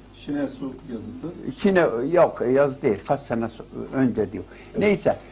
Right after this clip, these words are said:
Speaker 3: Yani Herodot'tan
Speaker 2: Beş yüz on altı yılında milattan önce beş yüz on altı bu Çanakkale'de harp etmiş adam.
Speaker 1: Hocam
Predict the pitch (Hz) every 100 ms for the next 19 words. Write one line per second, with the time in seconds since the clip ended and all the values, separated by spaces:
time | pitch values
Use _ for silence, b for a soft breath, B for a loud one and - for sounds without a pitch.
0 | - 117 120 135 170 240 - 214 160 220
1 | 247 233 185 151 165 151 208 254 196 139
2 | 113 135 139 175 180 175 170 143 135 131
3 | 147 196 - 170 156 160 220 226 - 196
4 | 185 151 139 151 165 151 156 127 117 -
5 | - - - - - - - - - -
6 | - - - - - - 107